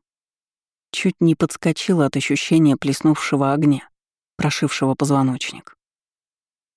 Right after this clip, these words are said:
"Я тоже хочу пить, кореглазая", хрипло заявил он, и я осторожно вытащила пальцы из-под его руки, отдавая бутылку и поворачиваясь в сторону. Сейчас я готова была смотреть куда угодно, лишь бы не на Криса.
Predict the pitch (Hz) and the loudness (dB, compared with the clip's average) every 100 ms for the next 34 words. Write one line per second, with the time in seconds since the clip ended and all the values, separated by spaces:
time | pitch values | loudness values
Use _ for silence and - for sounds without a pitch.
0 | _ 165 135 156 - 165 160 - 139 143 | _ -4 -2 -2 -2 -2 -2 -2 -4 -4
1 | - 135 - 143 143 139 131 147 - _ | -4 -6 -2 0 0 0 -4 -8 -16 _
2 | _ _ _ _ _ _ _ _ - 180 | _ _ _ _ _ _ _ _ -4 -2
3 | - 160 156 160 160 170 220 202 175 202 | 0 -2 0 0 0 0 0 2 2 0
4 | 185 - 170 190 175 160 180 165 156 151 | -2 -4 -2 0 2 2 0 -2 -2 -2
5 | 175 175 - 143 - 143 139 139 135 - | -2 -4 -2 -4 0 0 2 2 -2 -2
6 | 180 156 147 139 143 139 170 - 131 - | -2 0 0 2 0 0 -2 -4 -8 -10
7 | - _ _ _ _ _ _ _ - 175 | -20 _ _ _ _ _ _ _ -4 0
8 | 160 160 175 - 147 147 - - - 131 | 2 2 0 -2 0 0 -2 -10 -4 -4
9 | 127 113 - _ _ _ _ _ _ _ | -4 -12 -20 _ _ _ _ _ _ _
10 | _ _ _ _ _ _ _ _ _ _ | _ _ _ _ _ _ _ _ _ _
11 | _ - - 185 180 - 165 151 147 175 | _ -8 -4 0 0 0 0 2 2 2
12 | 160 156 151 - 151 147 156 - 170 151 | 2 2 0 2 0 2 0 0 0 2
13 | 147 156 156 147 143 139 151 156 143 147 | 2 2 2 2 4 4 4 4 4 4
14 | 151 - 131 - - | 2 0 -6 -8 -16